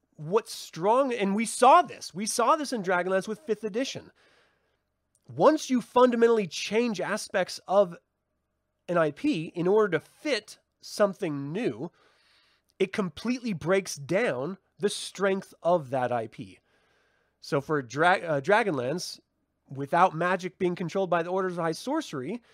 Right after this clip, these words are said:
with sorcery and warlocks and mages and wizards all casting magic willy-nilly, well, then you fundamentally lose the aspect of magic being this rare, controlled entity.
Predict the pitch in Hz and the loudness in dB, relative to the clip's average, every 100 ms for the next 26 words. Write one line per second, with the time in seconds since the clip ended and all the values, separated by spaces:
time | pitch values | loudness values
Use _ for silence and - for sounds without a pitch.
0 | _ - 160 160 _ _ - - 185 226 | _ -2 -2 -2 _ _ -20 -2 2 2
1 | 233 196 170 151 165 - _ _ _ _ | 2 -4 -6 -4 -6 -8 _ _ _ _
2 | - 190 233 226 170 180 175 160 160 170 | -4 0 2 0 0 0 2 2 0 -2
3 | - - _ _ - 202 254 220 175 156 | -10 -18 _ _ -4 0 2 2 0 -2
4 | 143 143 151 147 - 170 233 180 170 165 | -4 -6 -6 -8 -6 -2 0 0 0 0
5 | 147 - 175 214 233 220 202 190 - _ | -4 -2 4 4 4 2 0 0 -4 _
6 | 190 156 _ - 185 190 202 180 170 175 | -20 -20 _ -6 -4 -2 -2 0 2 0
7 | 175 160 175 165 160 262 240 160 156 _ | 0 -4 -2 0 -2 -2 -2 -2 -4 _
8 | _ _ _ _ - 196 214 220 208 196 | _ _ _ _ -4 -2 0 -2 -4 -10
9 | - 220 214 208 202 185 208 170 175 170 | -4 -2 2 2 2 0 -2 -2 0 0
10 | 160 196 - 180 - 170 139 151 156 185 | 0 -6 -2 -4 -2 -6 -6 -8 -4 -2
11 | 190 175 131 175 175 165 156 147 - - | -4 -8 -2 -2 0 0 -2 -4 -12 -18
12 | 139 131 156 165 170 180 156 - 165 147 | -10 -2 0 0 -2 -4 -6 -4 -2 0
13 | 185 262 - - - | -2 -4 -10 -16 -20